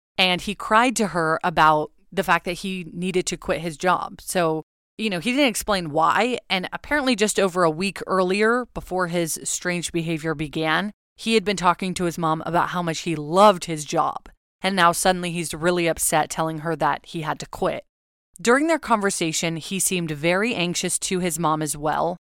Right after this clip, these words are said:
and seemed to be afraid to go home. So he stayed at his mom's house that night. Before the day's end, he also canceled his just purchased flight to Germany for the next day. So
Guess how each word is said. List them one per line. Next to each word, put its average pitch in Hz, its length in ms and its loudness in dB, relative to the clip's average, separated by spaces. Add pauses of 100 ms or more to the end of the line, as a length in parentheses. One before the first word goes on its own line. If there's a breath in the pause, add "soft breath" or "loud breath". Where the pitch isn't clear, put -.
(140)
and 185 180 0
seemed 247 260 0
to 262 80 2
be 220 120 4
afraid 180 400 2
to 185 80 2
go 151 180 2
home. 143 520 -2 (320)
So 254 240 4
he 254 180 0
stayed 240 300 0
at 247 80 4
his 202 180 0
mom's 175 300 2
house 170 240 0
that 160 280 0
night. 151 400 -6 (460)
Before 226 340 2
the 302 120 2
day's 240 360 2
end, 156 440 2 (100)
he - 240 -8 (100)
also 240 520 2
canceled 165 600 -2
his 156 300 -6
just 208 540 0
purchased - 600 -2
flight 170 360 0
to 185 80 -4
Germany 170 540 -4
for - 160 -10
the 156 100 -2
next 151 360 -6
day. 151 400 -6 (640)
So 226 340 2